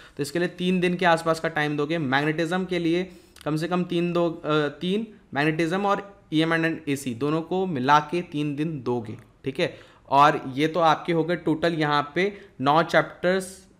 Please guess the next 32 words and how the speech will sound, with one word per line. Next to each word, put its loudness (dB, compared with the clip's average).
नौ 2
टॉपिक्स -2
जो -2
कि -6
फिजिक्स -4
के -2
आपको 0
करने 0
हैं, -6
ठीक -10
है। -4
ये 0
फिजिक्स 0
का 0
था। -2
अब 2
मैं 2
केमिस्ट्री -2
की -4
बात 2
कर -2
रहा 0
हूँ। -4
केमिस्ट्री -4
के -6
लिए 2
एक -4
सरप्राइज 2
भी 0
है 2
छोटा -2
सा, -4